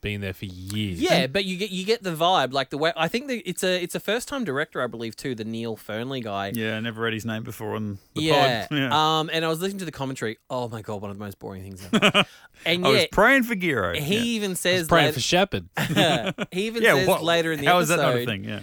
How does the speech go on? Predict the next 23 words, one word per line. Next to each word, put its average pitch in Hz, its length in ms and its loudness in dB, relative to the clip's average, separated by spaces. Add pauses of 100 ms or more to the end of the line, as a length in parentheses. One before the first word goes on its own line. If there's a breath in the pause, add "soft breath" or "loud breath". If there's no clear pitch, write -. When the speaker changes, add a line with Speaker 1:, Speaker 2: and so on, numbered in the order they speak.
(160)
Speaker 2:
he's 175 140 -4
like, 196 140 2
"Oh, 208 160 6
yeah, 196 300 4
so, 190 120 -2
you 170 160 0
know, 147 160 0
they've 151 180 0
been 143 140 -4
gone 131 220 -2
a 127 40 -8
couple 131 240 -8
of 107 60 -6
hours." 113 500 -8
So 139 240 -4
Speaker 3:
Mm. - 60 -2
Speaker 2:
it's 107 140 -8
like, 143 280 2 (440 soft breath)
from 175 220 -2
the 175 60 -2
time 190 600 0
Rodney 170 340 0
left 127 720 -4